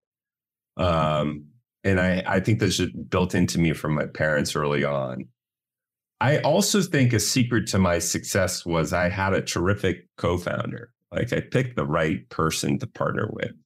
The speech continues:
Uh, and Dharmesh had been a C E O before and was the perfect yin to my yang. Like, if we drew a Venn diagram, there's a little bit of overlap, but we kind of think with one mind.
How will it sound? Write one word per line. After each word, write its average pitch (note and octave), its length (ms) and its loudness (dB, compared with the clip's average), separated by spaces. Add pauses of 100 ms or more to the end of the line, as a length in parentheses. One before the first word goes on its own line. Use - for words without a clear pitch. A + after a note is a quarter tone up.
(140)
Uh, C#2 480 -2 (840)
and E2 340 2
Dharmesh G2 440 2
had E2+ 160 0
been F2+ 160 2
a D#2+ 80 -2
C D#2+ 380 0
E D#2+ 60 4
O D#2 100 0
before E2 1000 0 (720)
and F2 300 2
was F#2+ 240 2
the F#2 60 -2
perfect A#2 580 0
yin F2+ 280 2
to F2+ 100 -4
my E2+ 160 2
yang. D#2+ 420 0
Like, D2 220 -2
if - 140 -4
we F#2+ 100 2
drew F#2 200 0
a E2 60 0
Venn F2 220 2
diagram, D#2+ 500 0
there's D#2 160 -2
a F2 60 0
little E2+ 180 0
bit D#2+ 100 0
of E2 60 2
overlap, D2+ 560 -2
but - 240 -2 (260)
we G2+ 220 2
kind C3 320 0
of A2 220 -2
think G2 280 2
with E2 140 0
one D#2+ 300 2
mind. E2 600 2